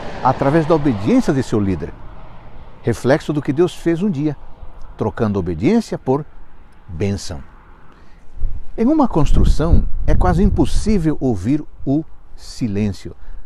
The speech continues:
Mas nesta construção não foi assim. Mesmo nas marteladas, houve cuidado, pois esse seria o local da morada do Altíssimo.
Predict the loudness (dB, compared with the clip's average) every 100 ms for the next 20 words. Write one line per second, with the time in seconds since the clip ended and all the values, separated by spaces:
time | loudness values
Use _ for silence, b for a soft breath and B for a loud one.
0 | b b -4 0 0 2 0 4 4 2
1 | -4 -4 -6 -6 -4 -4 -4 -2 -2 -2
2 | -4 -4 -6 -8 b b b b -4 2
3 | 6 6 6 2 0 0 0 0 0 0
4 | 2 2 2 0 -2 -2 0 2 4 4
5 | 2 0 -2 -2 b b b b -14 -2
6 | -2 2 4 4 2 -2 0 0 0 0
7 | 0 0 0 2 4 4 2 0 0 -2
8 | -2 -4 -6 -8 -12